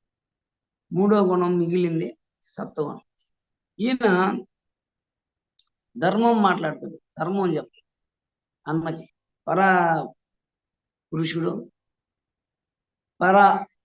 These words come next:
స్త్రీని వ్యామోహం పనికిరాదు. రాముడు దేవుడు, చాలా గొప్పోడు ఆయన. ఆయన భార్యను నువ్వు చెరపట్టినవు, మంచిది కాదు. అసలు ఆ పరస్త్రీని మనం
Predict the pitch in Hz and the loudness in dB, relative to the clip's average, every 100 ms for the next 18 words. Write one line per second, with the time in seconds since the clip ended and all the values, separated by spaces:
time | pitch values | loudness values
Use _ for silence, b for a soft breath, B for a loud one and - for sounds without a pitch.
0 | - - 185 196 202 233 - _ _ 165 | -14 -4 2 2 2 -2 -8 _ _ -4
1 | 180 190 190 180 202 170 170 170 - 165 | 0 4 4 2 0 -4 -6 -4 -2 -2
2 | 175 - _ _ _ _ _ _ 180 190 | -4 -8 _ _ _ _ _ _ -2 2
3 | 202 202 196 180 170 185 185 175 - - | 4 2 2 2 2 4 4 2 -4 -12
4 | _ _ _ _ _ _ - 180 170 160 | _ _ _ _ _ _ -4 -2 0 -2
5 | 165 180 175 165 156 185 - _ _ _ | -2 -2 -2 -2 -4 -6 -12 _ _ _
6 | _ _ _ _ - 185 202 190 180 196 | _ _ _ _ -4 2 4 4 4 4
7 | 202 190 180 175 170 160 156 160 160 160 | 4 4 4 2 -2 -4 -4 -2 -2 -4
8 | - 170 - _ _ _ 170 175 175 175 | -4 -8 -8 _ _ _ 0 2 2 2
9 | 156 156 160 - _ _ _ _ _ _ | 2 0 -2 -10 _ _ _ _ _ _
10 | _ 165 196 190 185 180 185 185 180 190 | _ -8 -2 0 0 0 -2 -2 0 2
11 | 180 170 160 156 151 135 123 | 2 0 0 -2 -2 -6 -10